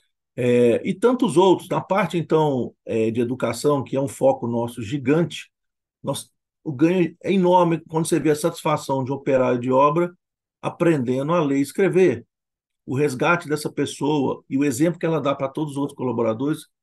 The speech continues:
é, é gigantesco, ou seja, move montanhas. E a empresa começa aí, sem dúvida, a,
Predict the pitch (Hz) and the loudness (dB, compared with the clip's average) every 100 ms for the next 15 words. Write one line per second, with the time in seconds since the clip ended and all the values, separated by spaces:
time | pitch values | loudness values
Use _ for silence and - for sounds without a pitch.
0 | - 143 165 139 - - 131 127 208 214 | -6 -2 0 0 -2 -6 -6 -2 0 2
1 | 180 143 104 - - - - 110 113 143 | 2 2 0 -4 -18 -18 -12 -8 -4 0
2 | 170 156 165 160 151 110 101 104 _ _ | 2 2 0 -2 -2 -6 -6 -12 _ _
3 | _ _ _ _ 196 254 233 214 226 240 | _ _ _ _ 0 0 2 2 4 2
4 | 247 220 202 214 185 151 170 170 175 160 | -2 0 0 0 0 2 2 0 0 0
5 | 127 143 151 143 - 131 135 | 0 0 -2 -2 -2 -2 -4